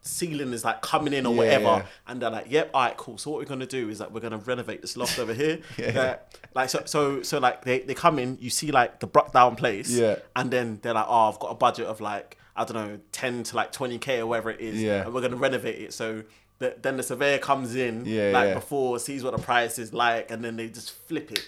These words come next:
Speaker 2: Yeah,
Speaker 1: like
Speaker 2: yeah.
Speaker 1: that, yeah?
Speaker 2: Yeah.
Speaker 1: And then they, they make, like, a cool, like, sixty K profit on top
Speaker 2: Yeah,
Speaker 1: of it.
Speaker 2: yeah.
Speaker 1: And I'm just like, "How?
Speaker 2: Yeah, yeah.
Speaker 1: How,
Speaker 2: That's
Speaker 1: bro?"
Speaker 2: the game, though.
Speaker 1: Yeah.
Speaker 2: There's money in property, man.
Speaker 1: Yeah, I know there
Speaker 2: There's
Speaker 1: is.
Speaker 2: money
Speaker 1: I
Speaker 2: in
Speaker 1: know
Speaker 2: property.
Speaker 1: that, like, a, a lot of people talk about the property game,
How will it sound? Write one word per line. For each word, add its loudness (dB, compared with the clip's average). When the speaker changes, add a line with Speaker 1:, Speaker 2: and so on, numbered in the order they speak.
Speaker 2:
Yeah, 2
Speaker 1:
like 6
Speaker 2:
yeah. -
Speaker 1:
that, 4
yeah? -2
Speaker 2:
Yeah. 0
Speaker 1:
And 2
then -2
they, -4
they -2
make, -2
like, -8
a -12
cool, -8
like, -12
sixty -10
K -8
profit -10
on -8
top -2
Speaker 2:
Yeah, 6
Speaker 1:
of 4
it. 2
Speaker 2:
yeah. 4
Speaker 1:
And -12
I'm -8
just -12
like, -16
"How? -10
Speaker 2:
Yeah, -2
yeah. -8
Speaker 1:
How, -2
Speaker 2:
That's -4
Speaker 1:
bro?" -10
Speaker 2:
the -4
game, 0
though. -2
Speaker 1:
Yeah. 0
Speaker 2:
There's -6
money -2
in -4
property, -10
man. -10
Speaker 1:
Yeah, 0
I 4
know 4
there 2
Speaker 2:
There's 0
Speaker 1:
is. -4
Speaker 2:
money 2
Speaker 1:
I 6
Speaker 2:
in 4
Speaker 1:
know 2
Speaker 2:
property. -6
Speaker 1:
that, -8
like, 0
a, 4
a 2
lot 4
of -2
people -8
talk -6
about 0
the -12
property -4
game, -4